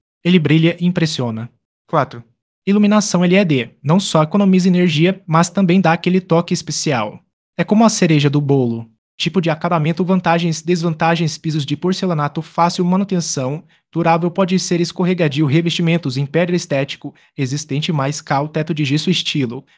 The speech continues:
versatilidade, pode ser complicado de instalar, iluminação L E D econômico, o moderno custo inicial elevado, como escolher os melhores acabamentos, escolher acabamentos é como escolher roupa para uma festa.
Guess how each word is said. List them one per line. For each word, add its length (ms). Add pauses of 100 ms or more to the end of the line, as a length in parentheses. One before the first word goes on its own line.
(100)
versatilidade, 720
pode 320
ser 220
complicado 580
de 80
instalar, 420
iluminação 680
L 140
E 60
D 80
econômico, 680 (220)
o 60
moderno 360
custo 300
inicial 400
elevado, 440
como 220
escolher 380
os 100
melhores 480
acabamentos, 640
escolher 440
acabamentos 680
é 80
como 200
escolher 360
roupa 400
para 220
uma 160
festa. 520